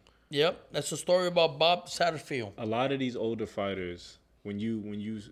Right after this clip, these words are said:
Speaker 2: do your history on them and you learn their stories, is, is literally like a fucking movie. You're like, "Yo, there's no way this person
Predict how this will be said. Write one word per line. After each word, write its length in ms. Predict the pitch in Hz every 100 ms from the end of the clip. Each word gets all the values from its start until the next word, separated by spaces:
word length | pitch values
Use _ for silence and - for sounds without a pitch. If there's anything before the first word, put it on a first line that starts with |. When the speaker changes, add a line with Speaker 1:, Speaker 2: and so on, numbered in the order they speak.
| -
Speaker 2:
do 80 | 117
your 160 | 113 107
history 300 | 110 - 110
on 100 | 110
them 140 | 107
and 80 | 104
you 100 | 104
learn 200 | 107 107
their 100 | 107
stories, 500 | 104 117 107 110 113
is, 280 | - 110 98 98 -
is 220 | 107 101
literally 260 | 107 110 107
like 200 | 98 90
a 60 |
fucking 440 | 87 - 104 104 95
movie. 280 | 98 85
You're 220 | 85 92 101
like, 260 | 101 92
"Yo, 300 | 104 104 90 - _ _ _ _ -
there's 240 | 135 120
no 280 | 117 139 131
way 340 | 123 117 107
this 140 | 101 104
person 520 | - 101 - 92